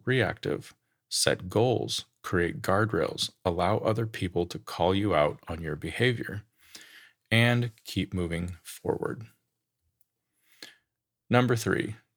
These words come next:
choose a better future. So this last section isn't really rocket science, right? It,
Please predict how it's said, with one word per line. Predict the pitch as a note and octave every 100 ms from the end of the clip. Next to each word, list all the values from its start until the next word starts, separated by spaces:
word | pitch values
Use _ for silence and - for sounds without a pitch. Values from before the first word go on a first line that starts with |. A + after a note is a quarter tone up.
| -
choose | - A2+ A2 G#2+
a | -
better | G2+ E2 E2 F2+
future. | - F2 - - - G#2+ _ _ _ _ _ - - - - - _ _ _ _
So | - C#3
this | C#3 - A#2+
last | B2 C3 -
section | F2+ - G2 -
isn't | A2 A2+ F#2+
really | F2+ F2
rocket | D#2+ A#1+ - -
science, | - - - - - G#2
right? | - - G3+ - _ -
It, | A2